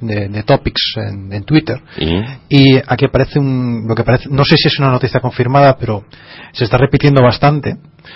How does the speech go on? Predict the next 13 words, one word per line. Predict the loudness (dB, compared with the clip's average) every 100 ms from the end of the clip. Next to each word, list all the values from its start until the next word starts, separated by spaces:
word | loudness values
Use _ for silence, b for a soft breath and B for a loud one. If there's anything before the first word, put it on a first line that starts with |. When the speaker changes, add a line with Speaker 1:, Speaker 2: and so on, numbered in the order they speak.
| B B B -6
Speaker 1:
Entonces, | 0 2 4 4 2 0
eh, | 2 2
básicamente | 4 2 4 4 4
lo |
que | 4
dicen | 4 2 0
es | 2
que |
un | -2
fotoreportero | 0 0 0 0 -2 2 2
le | 2
han | 0
disparado | -2 0 2 2 0